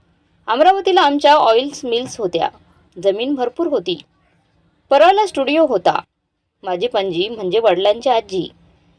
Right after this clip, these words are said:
साताऱ्याजवळील औंधची राजकन्या. घरात सुबत्ता भरपूर होती. त्यांचं घराणंही घरंदाज आणि गर्भश्रीमंत होतं.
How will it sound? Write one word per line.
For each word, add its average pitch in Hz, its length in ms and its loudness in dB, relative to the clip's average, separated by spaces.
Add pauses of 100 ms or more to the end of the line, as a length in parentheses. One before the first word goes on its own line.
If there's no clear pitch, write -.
(180)
साताऱ्याजवळील 320 800 4
औंधची 254 400 0
राजकन्या. 185 960 0 (280)
घरात 196 260 2
सुबत्ता 202 640 0
भरपूर 190 380 -2
होती. 196 320 -6 (680)
त्यांचं 277 280 -2
घराणंही 302 420 4
घरंदाज 247 520 2
आणि 254 180 0
गर्भश्रीमंत 240 680 0
होतं. 175 340 -4